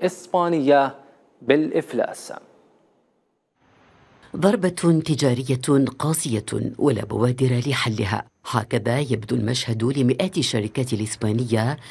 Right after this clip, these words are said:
Speaker 2: المتضررة جراء تعليق الجزائر وارداتها.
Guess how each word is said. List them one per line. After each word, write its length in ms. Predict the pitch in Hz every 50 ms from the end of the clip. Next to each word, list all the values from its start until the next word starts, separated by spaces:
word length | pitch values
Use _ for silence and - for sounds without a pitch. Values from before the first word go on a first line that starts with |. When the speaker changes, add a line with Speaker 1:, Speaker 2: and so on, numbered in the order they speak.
| - - -
Speaker 2:
المتضررة 760 | 190 185 190 175 - 185 - 175 165 170 190 202 180 170 170 - -
جراء 560 | 147 147 127 - 120 113 - 123 127 - 113
تعليق 420 | 113 - 120 - 113 117 127 127 127
الجزائر 680 | 127 110 104 107 104 101 117 113 117 - 110 104 107 107 110 - - - - -
وارداتها. 880 | 131 117 113 95 101 120 123 123 104 95 - - 98 90 98 98 -